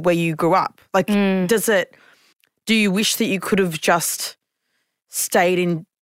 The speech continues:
Speaker 1: Jordan?
Speaker 2: Uh, no, I don't wish I could stay in Jordan because I really, really feel like, you know,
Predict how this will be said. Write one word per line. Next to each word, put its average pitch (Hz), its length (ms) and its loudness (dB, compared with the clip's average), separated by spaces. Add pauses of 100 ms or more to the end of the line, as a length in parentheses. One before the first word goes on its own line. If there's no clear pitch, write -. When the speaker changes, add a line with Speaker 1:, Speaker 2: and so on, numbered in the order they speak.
Speaker 1:
Jordan? 202 580 0 (1600)
Speaker 2:
Uh, 196 260 4
no, 185 600 0
I 175 100 -4
don't 170 220 -2
wish 160 200 -6
I 170 100 -2
could - 180 -10
stay 165 240 -4
in 160 120 -2
Jordan 165 340 -2
because 180 320 -2
I 165 240 -2 (100)
really, 180 380 0
really 180 380 -2
feel 170 380 -4
like, 175 480 -6 (300)
you 190 160 -2
know, 165 300 -2